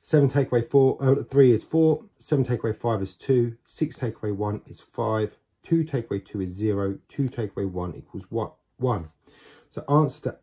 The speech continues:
A, 'cause we've done the B answer, take away this answer here, equals ten thousand five hundred and twenty-four. Now we've got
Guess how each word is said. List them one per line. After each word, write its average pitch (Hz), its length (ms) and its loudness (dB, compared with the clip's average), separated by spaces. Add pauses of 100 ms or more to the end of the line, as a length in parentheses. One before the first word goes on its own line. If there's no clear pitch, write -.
A, 151 400 4 (380)
'cause 120 180 0
we've 117 140 0
done 113 280 0 (280)
the 95 80 -8
B 151 280 4
answer, 160 560 0 (120)
take 110 260 -4
away 98 120 -4
this 120 200 -4
answer 113 300 -4
here, 101 340 -6
equals 104 600 -10 (300)
ten 139 280 -2
thousand 110 640 -4 (2250)
five 110 380 -4
hundred 98 460 -6 (440)
and 117 160 -4
twenty-four. 87 720 -6 (840)
Now 120 100 -4
we've 160 320 4
got - 240 0